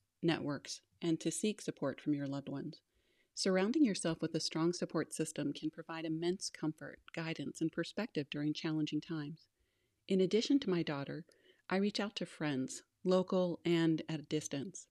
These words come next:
by text, email, and phone. I'm fortunate to stay in touch with my favorite childhood friend, Karen, a college friend, Nancy, a friend from when I worked for the Mayo Clinic,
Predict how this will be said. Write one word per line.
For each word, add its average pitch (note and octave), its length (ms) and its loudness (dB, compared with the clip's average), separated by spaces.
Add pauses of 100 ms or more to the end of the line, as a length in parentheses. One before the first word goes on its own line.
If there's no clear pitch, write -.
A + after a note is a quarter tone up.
by D3 160 -4
text, - 560 -8
email, D3+ 380 4
and C#3 140 -4
phone. D3 360 -2 (640)
I'm F3+ 100 6
fortunate G3+ 420 2
to F3 100 -4
stay E3+ 220 2
in D#3+ 100 6
touch D#3 280 -4
with D#3 120 -2
my D#3 120 0
favorite F3 380 0
childhood E3 540 -2
friend, C#3+ 320 -4
Karen, D3 420 -4 (500)
a E3+ 100 -4
college G3 420 0
friend, C#3 300 -2 (100)
Nancy, D#3 480 2 (460)
a F3+ 80 0
friend F#3 460 4 (180)
from E3+ 320 2
when D#3+ 180 2
I D3+ 80 2
worked D#3 240 0
for E3 140 -6
the D#3 60 0
Mayo D3+ 200 4
Clinic, D#3 460 0